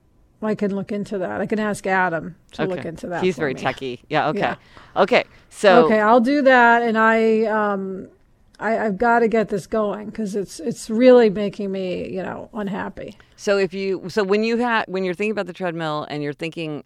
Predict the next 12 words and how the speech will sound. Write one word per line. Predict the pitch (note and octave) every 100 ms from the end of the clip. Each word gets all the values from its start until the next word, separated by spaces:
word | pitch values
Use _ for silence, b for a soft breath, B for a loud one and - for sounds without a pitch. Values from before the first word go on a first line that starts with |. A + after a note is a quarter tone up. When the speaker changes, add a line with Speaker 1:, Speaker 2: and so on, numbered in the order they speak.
| -
Speaker 2:
and | E3
these | D#3+ C#3
reasons | D3 E3+ F#3 F#3+ E3
are, | - _ - -
these, | - D#3+ E3 C#3+ -
these | D#3 D3+
hesitations | F#3 F#3 D#3+ F3 E3 D3 D3+
are | C3+
coming | C3 C#3 C3+
into | C3
your | C3
mind, | C3 B2 A2+ G#2+ E2